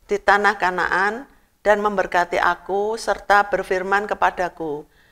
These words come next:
'Akulah yang membuat engkau beranak cucu, dan aku akan membuat engkau bertambah banyak dan menjadi sekumpulan bangsa-bangsa.' Aku akan memberikan negeri ini kepada keturunanmu untuk menjadi miliknya sampai selama-lamanya.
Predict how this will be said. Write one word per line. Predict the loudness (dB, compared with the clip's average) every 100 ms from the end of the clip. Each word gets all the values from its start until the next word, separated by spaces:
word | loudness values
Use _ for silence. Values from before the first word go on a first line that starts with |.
| _ _ _ -2
'Akulah | -2 2 6 6 6
yang | 2 0
membuat | 0 -2 0 0
engkau | -4 -2 4 4
beranak | 4 -2 -2 -4 -6
cucu, | -12 -8 -8 -8 -14 _ _ _ 4
dan | 4 4 -4 -2
aku | -2 0 2
akan | 2 2 0 0 -8
membuat | -4 -4 2 2 2
engkau | -4 0 2
bertambah | 2 0 0 0 -2
banyak | -4 -2 -2 -2 -2
dan | -4 -4
menjadi | -4 -4 -4 -6 -8 -10 _ _
sekumpulan | -8 -4 -2 -2 2 2 2
bangsa-bangsa.' | -2 -2 -4 -2 -2 -2 -6 -6 -8 _ _ _ _ _ _ _ _ _ -20 _
Aku | 0 2 4
akan | 2 2 0 0
memberikan | -2 -2 0 0 0
negeri | -4 -4 -4
ini | -2 -4
kepada | -6 -2 0 0 -4
keturunanmu | -4 -4 -4 -4 -4 -4 -4 -4 -8 _
untuk | -6 -6 -2 -2 -2
menjadi | -2 0 -2 -4
miliknya | -4 -6 -6 -4 -2 -2
sampai | -2 -4 0 0 0 0
selama-lamanya. | -2 -2 -2 -2 -2 -4 -8 -10 -12